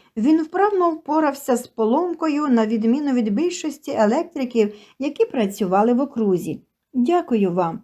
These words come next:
кивнула Ірина. У них давно не працювало в технічному приміщенні світло,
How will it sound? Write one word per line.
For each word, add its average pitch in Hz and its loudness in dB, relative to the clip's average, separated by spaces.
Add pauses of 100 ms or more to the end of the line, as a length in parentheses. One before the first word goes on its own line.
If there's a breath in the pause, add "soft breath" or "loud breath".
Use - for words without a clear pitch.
(140)
кивнула 196 0
Ірина. 196 -2 (680 soft breath)
У 277 2
них 320 4
давно 349 0
не 277 2
працювало 233 2
в 220 -4
технічному 240 0
приміщенні 254 2
світло, 196 -2